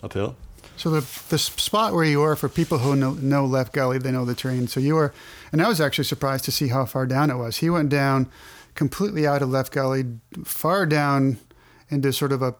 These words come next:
Speaker 2: like, a finger of s-, a snowfield that heading down towards the floor of the ravine. And it's unfortunate you couldn't just cut across 'cause you were well down towards the floor,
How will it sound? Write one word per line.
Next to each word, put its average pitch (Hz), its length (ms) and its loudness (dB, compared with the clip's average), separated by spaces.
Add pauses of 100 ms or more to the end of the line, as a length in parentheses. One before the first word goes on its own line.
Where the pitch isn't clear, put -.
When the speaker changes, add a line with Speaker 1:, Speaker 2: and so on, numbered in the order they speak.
Speaker 2:
like, 127 200 -4
a 123 60 -2
finger 147 400 2
of 127 80 -4
s-, 117 140 -10 (100)
a 117 80 -8
snowfield 131 580 -2
that - 140 -8 (380)
heading 170 260 2
down 135 220 0
towards 139 280 -4
the - 80 -10
floor 143 280 -2
of 135 60 -2
the 131 80 0
ravine. 131 440 0 (580)
And 151 100 2
it's 151 100 0
unfortunate 160 500 0
you 139 60 0
couldn't 156 200 2
just 135 140 -2
cut 139 120 -4
across 135 400 -4
'cause 139 160 -2
you 170 60 2
were 156 100 4
well 165 240 2
down 151 220 0
towards 139 280 -2
the 123 100 -4
floor, 139 460 -4